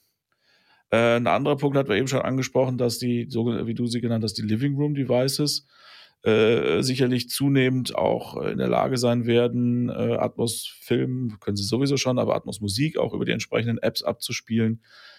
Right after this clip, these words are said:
Das klingt ein bisschen so, als würdest du,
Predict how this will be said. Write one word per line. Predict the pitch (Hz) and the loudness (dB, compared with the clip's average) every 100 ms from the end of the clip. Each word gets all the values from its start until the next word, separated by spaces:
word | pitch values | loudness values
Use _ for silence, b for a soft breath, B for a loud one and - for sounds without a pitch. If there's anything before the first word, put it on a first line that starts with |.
| B B B _ - | B B B _ -4
Das | 101 | -2
klingt | - 165 160 | 0 0 2
ein | |
bisschen | 170 160 165 | 0 2 2
so, | 143 151 151 | 4 4 4
als | - 101 110 117 120 120 - | 4 4 4 4 2 -2 -2
würdest | 117 117 113 - | 2 2 0 -2
du, | 127 135 139 | 2 2 2